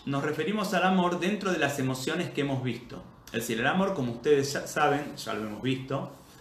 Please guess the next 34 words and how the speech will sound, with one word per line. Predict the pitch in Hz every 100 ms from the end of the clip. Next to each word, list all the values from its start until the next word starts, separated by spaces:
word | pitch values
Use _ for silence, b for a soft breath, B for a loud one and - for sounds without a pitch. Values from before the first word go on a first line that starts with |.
| B B B B -
es | 139 214
una | 196
de | 160
las | 143 -
cinco | 190 190 185
emociones | 151 135 151 139
primarias. | 131 117 101 90 87 - - - - -
Recordemos | 113 117 131 123 113
que |
las | 113
emociones | 135 135 151 147
primarias | 170 185 175 160
son | 170 165
cinco, | 220 208 185 196 139 139
dos | 214 -
placenteras, | 156 131 131 135 151 131 131 170 - - - - -
amor | 107 107 117
y |
alegría, | 117 143 185 143 156 180 - B B -
tres | 185 208 190
displacenteras, | - 127 117 110 110 147 120 131 135 - -
tristeza, | - 127 - 143 147 135
miedo | 127 131 127
y | 117
enojo. | 95 90 - - - - - - - - B B B B B B
En | - 247
este | 262 233
sentido, | 180 147 135 135 180 127 127 127
el | 120
amor, | 120 143 143 - - -
con | 107
minúscula | 127 160 135 120 113
diría | 110 110
yo, | 113 - 123